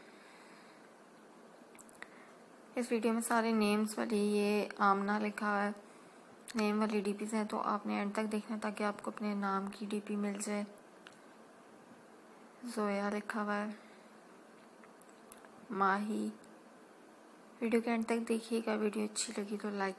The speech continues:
करें, शेयर करें, कमेंट करें और जो हमारे चैनल पे न्यू हैं वो प्लीज़ हमारे चैनल को सब्सक्राइब कर लें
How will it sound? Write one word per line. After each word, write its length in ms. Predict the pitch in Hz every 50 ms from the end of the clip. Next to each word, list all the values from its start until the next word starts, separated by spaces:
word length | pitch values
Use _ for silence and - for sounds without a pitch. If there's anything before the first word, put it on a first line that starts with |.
| - -
करें, 280 | 214 202 202 202 208 208
शेयर 300 | - - - 202 196 196
करें, 320 | - - 202 196 196 196
कमेंट 440 | 208 214 202 196 196 190 196 202 -
करें 320 | - - 214 190 190 190 -
और 100 | - 190
जो 140 | 208 214 208
हमारे 220 | 208 208 208 208
चैनल 320 | 202 - 220 202 196 196 202 208
पे 80 | - 208
न्यू 260 | 202 196 196 202 196 208
हैं 240 | 214 214 202 208 220 - - - - - - - - -
वो 80 | - 214
प्लीज़ 280 | - - 220 220 226 220
हमारे 140 | 226 226 220
चैनल 340 | 214 226 214 202 190 196 196
को 120 | - 214
सब्सक्राइब 580 | 208 - 214 214 - - - 214 202 196 196 -
कर 160 | - 208 202 202
लें 240 | 202 196 196 202